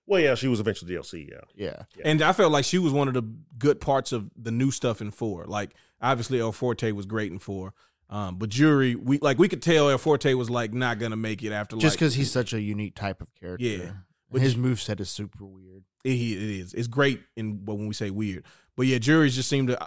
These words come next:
Speaker 3: kinda like, out of all the new characters, she kinda stuck out more.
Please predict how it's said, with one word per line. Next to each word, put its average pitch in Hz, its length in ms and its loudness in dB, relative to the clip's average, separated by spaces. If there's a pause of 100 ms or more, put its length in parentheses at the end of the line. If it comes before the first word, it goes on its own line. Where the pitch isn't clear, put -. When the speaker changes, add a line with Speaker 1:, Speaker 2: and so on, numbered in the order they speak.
(100)
Speaker 3:
kinda 127 240 -2
like, 110 360 -4 (400)
out 131 80 4
of 127 100 2
all 143 180 6
the 127 100 2
new 135 180 6
characters, 117 460 0
she 131 120 -2
kinda 117 260 -2
stuck 123 300 -2
out 104 180 -2 (240)
more. 113 680 -2